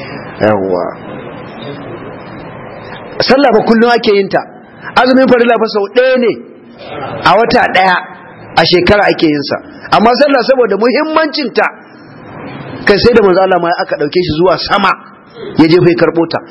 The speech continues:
Wajen karɓo ta ma ya kai ya kawo, ya kai ya kawo tsakaninsa da Annabi Musa ana ba da shawara. Wajen guda hamsin ne aka rage ta, ta dawo nawa? Biyar.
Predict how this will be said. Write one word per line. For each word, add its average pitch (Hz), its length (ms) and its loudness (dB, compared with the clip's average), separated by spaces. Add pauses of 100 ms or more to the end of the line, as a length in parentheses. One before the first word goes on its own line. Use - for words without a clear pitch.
(120)
Wajen 220 360 4
karɓo 247 300 2
ta 233 160 0
ma 202 140 -2
ya 190 200 -2
kai 190 180 -2
ya 196 180 -2
kawo, 190 240 2
ya 190 120 0
kai 190 140 -2
ya 185 80 -4
kawo 180 200 0 (180)
tsakaninsa 185 520 -2
da 156 100 -4
Annabi 165 240 -2
Musa 165 240 0
ana 170 160 -2
ba 160 100 -2
da 156 80 -6
shawara. 151 220 -4 (200)
Wajen 196 320 4
guda 180 260 2
hamsin 170 480 0
ne 196 160 2 (380)
aka 185 240 2
rage 185 180 4
ta, 170 120 0
ta 156 180 -2
dawo 165 220 4
nawa? 170 240 2 (600)
Biyar. 139 320 4